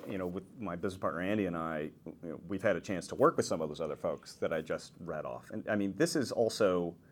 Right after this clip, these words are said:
important to recognize that these are not just fill in the gap people. This is, these are people who are really exceptional at what they do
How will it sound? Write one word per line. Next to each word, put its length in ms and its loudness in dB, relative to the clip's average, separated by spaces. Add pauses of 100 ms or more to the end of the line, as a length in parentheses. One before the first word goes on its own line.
(160)
important 400 6
to 40 4
recognize 580 4
that 160 -10
these 160 4
are 80 4
not 340 6
just 320 0
fill 220 8
in 140 2
the 80 -2
gap 340 0
people. 400 -4
This 160 -2
is, 160 -4 (100)
these 240 4
are 140 8 (140)
people 260 2
who 140 2
are 200 4 (160)
really 440 2
exceptional 720 2
at 260 4
what 240 4
they 140 0
do 420 2